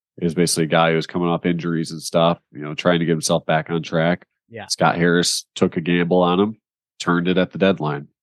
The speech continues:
Speaker 1: and,
Speaker 2: That's
Speaker 1: and
Speaker 2: exactly
Speaker 1: got
Speaker 2: it.
Speaker 1: a, a, a decent prospect for him.
Speaker 2: I think so too.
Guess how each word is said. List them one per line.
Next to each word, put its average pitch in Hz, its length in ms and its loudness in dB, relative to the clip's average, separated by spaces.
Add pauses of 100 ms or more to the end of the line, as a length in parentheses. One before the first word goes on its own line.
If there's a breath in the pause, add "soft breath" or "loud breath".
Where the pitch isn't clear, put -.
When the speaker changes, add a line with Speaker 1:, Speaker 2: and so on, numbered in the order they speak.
(160)
Speaker 1:
and, 78 100 -6
Speaker 2:
That's 71 100 -6
Speaker 1:
and - 80 -6
Speaker 2:
exactly 101 180 0
Speaker 1:
got 82 180 2
Speaker 2:
it. 78 220 0
Speaker 1:
a, 80 80 -2
a, 85 360 -4
a 82 40 2
decent 80 440 -2
prospect 82 540 -2
for 62 180 -14
him. - 80 -20 (200)
Speaker 2:
I 170 160 2
think 190 180 0
so 190 140 2
too. 127 300 -2